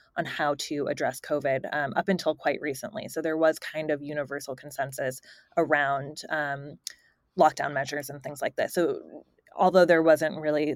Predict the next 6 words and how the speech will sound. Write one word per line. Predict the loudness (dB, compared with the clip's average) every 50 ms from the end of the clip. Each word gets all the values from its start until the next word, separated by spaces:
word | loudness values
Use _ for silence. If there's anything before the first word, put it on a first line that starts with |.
| 2
there | 4 6 6 4 4 -2
isn't | -2 -2 0 2 0 -2 -2 -2 -4 -4
a | -4 -4
federal, | -4 -4 -2 -2 0 2 2 4 4 6 6 6 4 4 2 -2 -6 -8
um, | -6 -4 -4 -4 -4 -6 -6 -6
mandate, | -4 -4 -2 -2 -2 0 0 0 0 0 -4